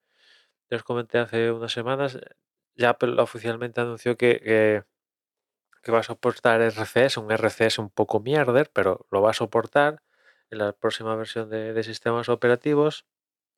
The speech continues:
que eso no significa que va a soportar iMessage,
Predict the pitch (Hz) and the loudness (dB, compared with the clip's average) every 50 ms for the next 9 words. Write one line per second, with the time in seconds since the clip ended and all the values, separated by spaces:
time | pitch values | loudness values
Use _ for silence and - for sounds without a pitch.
0 | _ _ _ _ _ - 127 131 147 156 - 175 151 143 139 - - - 123 113 | _ _ _ _ _ 0 4 4 4 4 4 2 0 0 0 0 0 0 0 0
1 | 107 107 - - 127 117 - 110 110 95 101 107 110 - - 110 - 107 95 - | -2 -2 -2 0 0 4 4 4 4 4 4 4 4 2 0 -2 -2 -2 -2 2
2 | - 101 98 95 92 90 92 110 117 110 107 101 - - - - | 2 2 2 2 0 -2 -2 -2 -2 -2 -4 -6 -6 -6 -8 -8